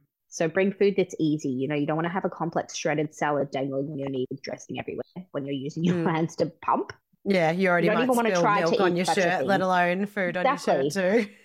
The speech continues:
Speaker 2: <laughs>
Speaker 1: So, like, you don't wanna be trying to shovel that in while you're
Speaker 2: Mm.
Speaker 1: using the pump. So bring, you know, sandwiches, granola bars, things that
Speaker 2: Mm.
Speaker 1: are easy to eat with one hand. And I guess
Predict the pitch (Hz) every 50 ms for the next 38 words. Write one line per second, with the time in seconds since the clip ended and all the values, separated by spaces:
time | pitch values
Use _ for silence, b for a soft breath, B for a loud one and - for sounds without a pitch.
0 | _ - 370 269 226 349 285 240 233 226 226 226 226 - - 233 233 240 254 269
1 | 277 269 247 202 233 226 220 208 - - 240 220 214 214 220 214 - 208 202 -
2 | - 196 190 190 190 170 170 165 165 175 170 160 156 160 156 170 160 165 156 143
3 | 151 151 147 - 190 190 185 165 151 - _ _ - 139 123 120 113 - - -
4 | - - 185 190 208 196 226 220 226 226 208 202 185 180 170 170 170 170 - -
5 | - - 180 - 160 135 - 85 - - - - 190 165 139 131 135 131 127 -
6 | - - - - 175 170 180 190 165 165 151 151 - 160 156 151 143 - - 135
7 | 139 - 135 127 147 - - 156 147 139 120 143 156 190 208 254 269 269 269 262
8 | 262 - - - - _ _ _ _ _ _ - 196 190 196 190 190 185 185 214
9 | 220 247 - -